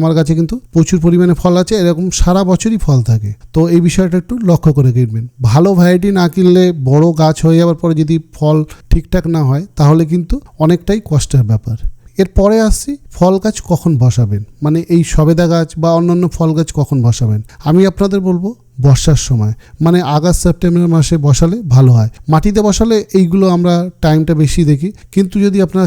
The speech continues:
ছাদ বাগানে বসান, তাহলে কিন্তু শীতকালটা বাদ দিয়ে যে কোনো সময় বসাতে পারেন। তো বন্ধুরা, এবার আসছি মাটির বিষয়। মাটি যে কোনো গাছের জন্যই কিন্তু গুরুত্বপূর্ণ, কিন্তু এক্ষেত্রে আমি বলবো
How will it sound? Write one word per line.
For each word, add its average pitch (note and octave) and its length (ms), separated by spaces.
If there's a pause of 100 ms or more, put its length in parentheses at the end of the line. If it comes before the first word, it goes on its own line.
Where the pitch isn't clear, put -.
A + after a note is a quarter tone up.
(100)
ছাদ D#3 240
বাগানে F3 320
বসান, G3 240 (240)
তাহলে D3 320
কিন্তু E3+ 160 (100)
শীতকালটা E3+ 560
বাদ D3+ 100 (100)
দিয়ে G3+ 200
যে C#3 120
কোনো D#3 200
সময় D#3+ 240 (260)
বসাতে C3 360
পারেন। G2+ 180 (220)
তো - 120
বন্ধুরা, A#3 260 (120)
এবার G3 240
আসছি - 200 (280)
মাটির D3 300 (100)
বিষয়। A#2+ 260 (280)
মাটি F#3+ 240 (200)
যে F#3 140
কোনো G#3 140 (120)
গাছের F3 360
জন্যই F3+ 320
কিন্তু F#3 200 (160)
গুরুত্বপূর্ণ, A#2 540 (280)
কিন্তু A3 320 (340)
এক্ষেত্রে G3+ 400
আমি F#3+ 180
বলবো E3+ 180